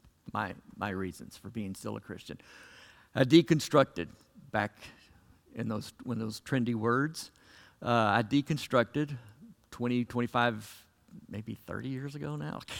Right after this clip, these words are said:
<laughs> Golly, am I that old? Um, why am I still a Christian? Because the universe was created with a meaning and purpose. The story of the gospel is simply this, that is answering questions. And I've said this before,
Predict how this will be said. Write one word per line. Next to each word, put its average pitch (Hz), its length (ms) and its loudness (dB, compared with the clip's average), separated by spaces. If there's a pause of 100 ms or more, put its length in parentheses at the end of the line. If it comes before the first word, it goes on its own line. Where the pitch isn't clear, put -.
(140)
<laughs> - 320 -20
Golly, 104 420 -10 (160)
am 143 100 -10
I 120 100 -8
that 123 180 -6
old? 131 240 -8 (600)
Um, 117 540 6 (360)
why 139 260 2
am 143 120 2
I 131 60 4
still 123 240 0
a 117 60 2
Christian? 107 500 -4 (1120)
Because 151 280 8
the 143 80 4
universe 160 420 6
was 135 100 0
created 143 400 4
with 127 160 2
a 113 60 0
meaning 117 320 2
and 110 100 -4
purpose. - 640 -8 (1200)
The 135 100 0
story 180 540 6
of 143 140 0
the 131 80 -2
gospel 131 540 0
is 107 100 -2
simply 151 380 -2
this, 90 420 -6 (560)
that 123 280 4 (420)
is 131 220 0
answering 147 460 2
questions. 120 480 0
And 117 60 0
I've 120 140 0
said 143 180 0
this 127 140 -2
before, 104 480 -2